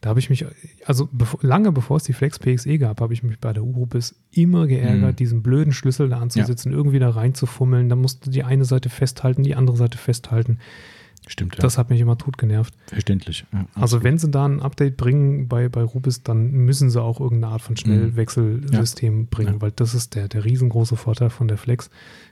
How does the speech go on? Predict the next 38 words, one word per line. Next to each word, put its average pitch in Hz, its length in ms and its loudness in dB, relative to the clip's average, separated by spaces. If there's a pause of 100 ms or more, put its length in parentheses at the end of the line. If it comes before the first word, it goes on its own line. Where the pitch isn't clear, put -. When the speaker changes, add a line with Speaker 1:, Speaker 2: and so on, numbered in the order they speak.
(120)
Speaker 1:
Es - 100 -8
gibt 120 160 -2
einen 156 220 4
Nachteil 160 300 2
bei 165 100 2
der 160 80 0
Flex, - 400 -4
ähm, 131 400 2 (360)
das - 400 -4
habe 123 140 -2
ich 135 80 2
auch 127 80 2
schon 123 160 -2
mal 117 160 4
kommuniziert, 123 720 0 (100)
weiter 123 220 0
kommuniziert, 135 460 0
vielleicht 117 280 0
gibt's - 200 -12
dann 117 160 2
da 113 100 2
irgendwann 120 320 0
auch 127 80 2
mal 135 160 2
was 131 140 0
anderes. 135 340 0 (800)
Ich - 100 -16
find, 143 240 2
dass 123 160 0
die 123 140 0
Stufe 135 340 -2
zwischen 120 260 0
drei 113 240 2
und 120 140 2
vier 117 180 0
zu - 140 -8
krass - 300 -2
ist. - 180 -6